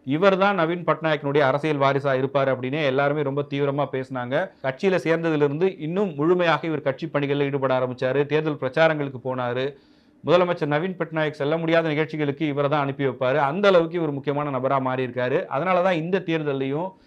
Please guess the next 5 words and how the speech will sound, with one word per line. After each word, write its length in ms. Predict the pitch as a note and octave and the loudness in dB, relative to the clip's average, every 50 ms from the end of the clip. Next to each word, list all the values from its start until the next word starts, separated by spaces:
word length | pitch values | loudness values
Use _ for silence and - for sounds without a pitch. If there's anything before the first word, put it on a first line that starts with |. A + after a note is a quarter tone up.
| _ _ _ - | _ _ _ 2
எதிர்க்கட்சிகள், 760 | C3 D3+ F3 G3+ G#3 G3+ - E3 - - D3+ C#3 D3+ C#3+ D#3 D3+ C#3+ | 2 4 4 4 2 2 0 -2 -2 -2 0 2 2 2 2 2 2
காங்கிரஸா 400 | C#3 D#3 E3+ F3 E3 E3 D3+ C#3+ | 2 4 4 2 0 0 0 -2
இருக்கட்டும், 340 | C3+ C#3 C3+ C3 C#3+ C#3+ C3 | -2 -2 -2 -2 -2 2 4
பாஜகவா 540 | C3+ C#3+ D#3 D#3 E3 D#3 D3 D3+ C#3 C#3 C3+ | 4 4 4 4 2 2 2 2 2 2 2
இருக்கட்டும், 440 | C3 B2 B2+ B2 A#2 D3 D3 D3+ | 0 -2 -4 -4 -2 -2 -2 -2